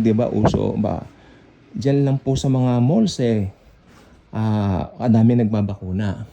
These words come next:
So ako po, nagpabakuna ako. Then siyempre, pagkatapos mabakuna, di ba, pipicturan tayo? O yun, ipinost ko ngayon dito sa F B.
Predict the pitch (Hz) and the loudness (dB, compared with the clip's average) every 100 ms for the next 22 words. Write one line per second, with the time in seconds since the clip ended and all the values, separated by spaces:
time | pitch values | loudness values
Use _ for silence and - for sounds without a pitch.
0 | - - - - 151 - - 120 127 - | -20 -20 -10 -8 -6 -6 0 2 2 -2
1 | - - _ - 113 - 107 110 113 127 | -14 -20 _ -4 -4 0 -2 0 2 2
2 | 170 165 - 113 104 87 123 226 - 98 | 2 -2 0 0 2 0 2 0 2 -4
3 | - 113 110 127 120 117 120 147 151 120 | -6 -6 -6 -6 -6 -2 -2 -2 0 2
4 | 160 156 117 - - 117 113 110 92 98 | 2 0 -2 -2 0 0 0 0 -2 0
5 | 131 160 - _ _ - - _ 123 123 | -2 -4 -8 _ _ -20 -20 _ -2 0
6 | 110 92 - - - - 294 254 - - | 2 0 -4 -18 -12 -2 0 4 2 2
7 | 117 107 104 135 190 92 - 92 - - | -2 0 0 0 -4 -4 -4 -6 -6 -4
8 | 82 | -4